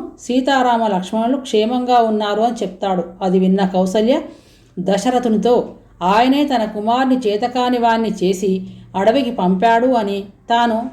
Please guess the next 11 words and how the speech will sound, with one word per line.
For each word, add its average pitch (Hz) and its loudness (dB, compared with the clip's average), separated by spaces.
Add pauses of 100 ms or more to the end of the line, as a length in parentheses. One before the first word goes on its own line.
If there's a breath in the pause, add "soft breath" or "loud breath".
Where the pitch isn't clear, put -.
తనను 240 0
ఏ 202 4
విధమైన 269 0
రక్షణ 214 0
లేని 247 0
దాన్ని 240 2
చేశాడు 214 0
అని 226 0
అంటుంది. 185 -2 (800 soft breath)
తొందరపాటుతో 247 2 (200)
ఆయన 233 4